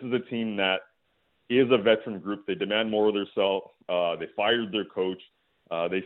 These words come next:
still are up there in terms of, you know, being right up there with Vegas and, uh, the Edmonton Oilers. I think from a matchup perspective, I wanna see what the Kings are made of here and how they match up against Vancouver, because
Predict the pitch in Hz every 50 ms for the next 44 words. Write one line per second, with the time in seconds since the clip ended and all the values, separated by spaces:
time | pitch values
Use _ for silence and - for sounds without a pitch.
0 | - - - 127 123 123 127 127 - 104 107 107 - - 101 104 - - - 113
1 | 117 117 107 98 95 107 104 104 104 90 95 101 98 98 92 - _ - 92 98
2 | 98 85 - - 110 113 113 113 117 - - 87 90 104 127 135 131 131 - -
3 | - 104 95 92 92 80 76 90 95 101 98 101 104 95 - _ _ _ _ _
4 | _ _ _ - - 104 101 98 98 95 95 95 95 - - - 92 87 87 85
5 | 85 87 95 98 104 101 101 90 - 90 90 107 151 147 107 92 90 - _ _
6 | _ _ _ - 104 127 151 165 165 147 - - 131 110 104 95 95 95 95 101
7 | 120 - - 139 - - - 143 131 - - - 131 131 - - 160 160 160 151
8 | _ _ _ _ _ _ - 104 123 139 151 156 151 139 - 147 139 127 123 -
9 | 113 - - 113 110 95 101 90 90 92 104 101 92 104 104 104 98 85 - -
10 | 101 107 113 110 113 113 104 95 95 98 95 - - 98 - 98 87 95 95 90
11 | - - 98 98 - 90 85 - - 131 131 110 92 80 90 85 - 104 98 90